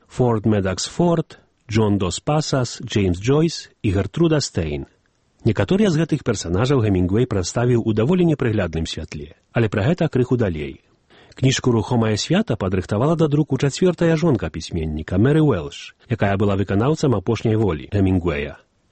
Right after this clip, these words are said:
Некаторыя літаратуразнаўцы, параўнаўшы кніжку з асабістымі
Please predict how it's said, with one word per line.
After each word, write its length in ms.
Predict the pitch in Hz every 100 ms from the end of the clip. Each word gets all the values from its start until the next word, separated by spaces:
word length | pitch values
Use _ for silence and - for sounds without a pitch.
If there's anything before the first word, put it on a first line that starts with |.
| _
Некаторыя 480 | 117 120 110 120 120
літаратуразнаўцы, 1040 | 110 107 110 104 104 101 151 202 - - 76 -
параўнаўшы 560 | 113 107 120 123 120 98
кніжку 320 | 107 - 110
з 80 | 104
асабістымі 480 | 107 104 107 113